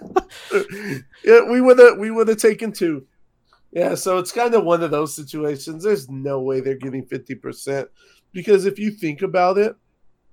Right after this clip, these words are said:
Speaker 2: so they're gonna spread it around equally to all athletes or whatever. Well, does that mean they could take away their scholarships now? 'Cause now they're getting paid.
Speaker 1: Right.
Speaker 2: You know what I mean?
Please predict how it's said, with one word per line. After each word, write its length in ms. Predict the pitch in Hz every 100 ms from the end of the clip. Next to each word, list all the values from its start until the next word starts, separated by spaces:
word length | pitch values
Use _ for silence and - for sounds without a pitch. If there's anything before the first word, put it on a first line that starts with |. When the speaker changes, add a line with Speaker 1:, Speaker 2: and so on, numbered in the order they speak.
| -
Speaker 2:
so 180 | -
they're 100 | 160
gonna 200 | 156 165
spread 280 | 151 - 170
it 120 | 160
around 400 | 156 151 143 135 -
equally 520 | 165 156 143 135 131
to 180 | - 131
all 800 | 98 147 143 139 139 131 123 -
athletes 540 | 131 131 - 120 120 131
or 140 | 123
whatever. 560 | 120 117 117 117 113 - _ _ _ _ _ _ _
Well, 340 | 131 143 139
does 220 | 139 143 127
that 240 | 143 143
mean 300 | 147 143 139
they 100 | 135
could 160 | 135 135
take 200 | 143 135
away 200 | 131 135
their 140 | 127
scholarships 680 | - 123 131 151 - 185 -
now? 360 | 190 208 226 _ _ -
'Cause 180 | 139
now 160 | 143 139
they're 140 | 139 127
getting 260 | 127 127
paid. 400 | - 151 175 160 _ _ _ _ _ _ _ _
Speaker 1:
Right. 280 | - - -
Speaker 2:
You 120 | - 143
know 60 |
what 40 | 143
I 80 |
mean? 260 | 139 165 208